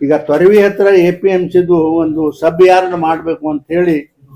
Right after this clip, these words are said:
ತೀರ್ಮಾನ ಮಾಡಿ ಅಲ್ಲಿ ಸುಮಾರು ಅಂದಾಜು ಇಪ್ಪತ್ಮೂರು, ಇಪ್ಪತ್ಮೂರು, ಇಪ್ಪತ್ನಾಲ್ಕು ಕೋಟಿ ರೂಪಾಯಿ ಅಲ್ಲಿನೂ ಕೂಡ ಮಂಜೂರು ಮಾಡ್ಲಿಕ್ಕೆ, ಸ್ಯಾಂಕ್ಷನ್ ಮಾಡ್ಲಿಕ್ಕೆ ಅದನ್ನ ಹೋಗ್ಯದ. ಇವೆಲ್ಲವೂ ಕೂಡ ತೀವ್ರಗತಿಯಿಂದ ಇವೇನು ಮೂ-, ಕೆಳಗಿನ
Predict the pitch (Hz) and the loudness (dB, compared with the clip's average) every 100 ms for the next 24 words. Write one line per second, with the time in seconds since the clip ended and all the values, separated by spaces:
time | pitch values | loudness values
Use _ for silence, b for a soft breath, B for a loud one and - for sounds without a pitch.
0 | - 151 156 156 156 156 156 175 160 151 | -6 -2 0 0 0 0 0 0 0 0
1 | 156 156 151 147 143 143 151 156 147 143 | -4 -6 -6 -4 -4 -4 -4 -4 -4 -8
2 | 160 156 160 156 160 156 139 _ _ _ | -10 -10 -10 -8 -6 -6 -10 _ _ _
3 | _ _ 135 - 160 160 160 160 151 - | _ _ -16 -6 -6 -4 -4 -4 -6 -10
4 | 170 165 160 156 151 160 151 156 151 185 | -8 -4 -4 -6 -10 -10 -10 -12 -6 -4
5 | 156 165 185 175 180 165 165 143 - _ | -4 -4 -4 -6 -6 -2 -2 -2 -8 _
6 | _ _ 135 143 151 170 165 156 151 147 | _ _ -10 -6 -2 0 0 -2 -2 -4
7 | 143 143 - 165 - 139 143 165 160 147 | -6 -8 -6 -8 -6 -8 -6 -8 -6 -8
8 | 135 143 165 156 147 151 156 151 _ _ | -8 -8 -6 -4 -4 -6 -8 -14 _ _
9 | _ _ _ - 143 156 160 170 175 - | _ _ _ -6 -2 0 0 -2 -6 -14
10 | _ _ - 156 151 175 190 196 185 180 | _ _ -2 0 2 4 4 4 2 0
11 | 190 180 190 190 175 180 175 165 143 143 | -2 -2 2 2 2 0 0 0 0 0
12 | 151 175 170 160 151 147 135 - 135 147 | 0 0 -2 -2 -4 -4 -8 -10 -6 -4
13 | 175 | -2